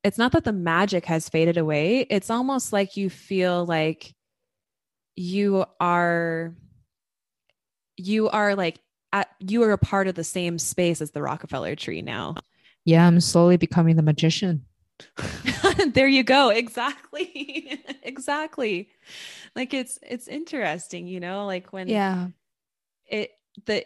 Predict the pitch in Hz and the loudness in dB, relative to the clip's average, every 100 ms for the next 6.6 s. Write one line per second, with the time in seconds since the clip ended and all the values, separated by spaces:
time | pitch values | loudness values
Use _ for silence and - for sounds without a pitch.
0 | - 233 - 240 269 - - _ _ _ | -6 -8 -6 -4 -2 -4 -8 _ _ _
1 | _ _ _ _ _ - 220 226 240 262 | _ _ _ _ _ -6 -4 -2 -2 -2
2 | 214 220 226 202 202 202 190 226 - - | -4 -4 -6 -8 -8 -10 -10 -10 -10 -8
3 | 208 226 196 - 208 190 165 - - 196 | -6 -4 -6 -6 -12 -10 -10 -10 -12 -12
4 | 190 226 254 294 233 214 214 - _ _ | -10 -10 -10 -6 -2 -2 -4 -14 _ _
5 | _ _ _ _ _ 214 - 254 - 277 | _ _ _ _ _ -12 -8 -10 -8 -10
6 | - 214 190 180 175 175 | -8 -4 -2 -2 -6 -10